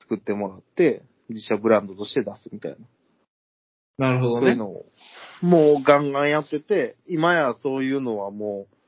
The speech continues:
Speaker 1: う、ね、ドン・キホーテもそうだし、コーナンもそうだし、イオンもそうだし、もうどこの会社でもやってることを、もういち早くやってたっていう。
Speaker 2: うんうんう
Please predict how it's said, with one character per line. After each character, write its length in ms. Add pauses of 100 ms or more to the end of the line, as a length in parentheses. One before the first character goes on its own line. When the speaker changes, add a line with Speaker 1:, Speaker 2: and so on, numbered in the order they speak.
(420)
Speaker 1:
う、 40
ね、 140
ド 200
ン・ 80
キ 160
ホ 220
ー 20
テ 220
も 200
そ 180
う 40
だ 140
し、 400 (320)
コ 300
ー 40
ナ 140
ン 80
も 120
そ 180
う 40
だ 100
し、 380
イ 160
オ 80
ン 100
も 120
そ 140
う 60
だ 120
し、 280 (760)
も 120
う 60
ど 160
こ 240
の 360 (220)
会 220
社 120
で 100
も 140
や 100
っ 80
て 120
る 120
こ 160
と 100
を、 300 (520)
も 100
う 40
い 60
ち 120
早 260
く 120
や 80
っ 60
て 160
た 100
っ 20 (140)
て 80
い 80
う。 40 (880)
Speaker 2:
う 60
ん 40
う 40
ん 20
う 40